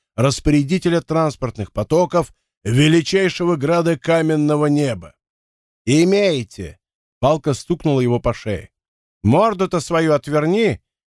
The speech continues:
Нечего на меня дышать! А то взяли моду, как припрутся, так дышат! И всё!" Палка стукнула об пол, родив неприятный скрежет.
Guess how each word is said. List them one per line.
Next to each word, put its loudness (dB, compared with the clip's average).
Нечего 2
на 0
меня 0
дышать! -4
А -8
то -2
взяли 2
моду, 0
как -6
припрутся, -2
так -4
дышат! -2
И 4
всё!" 0
Палка 2
стукнула -2
об 0
пол, -2
родив -4
неприятный 0
скрежет. -4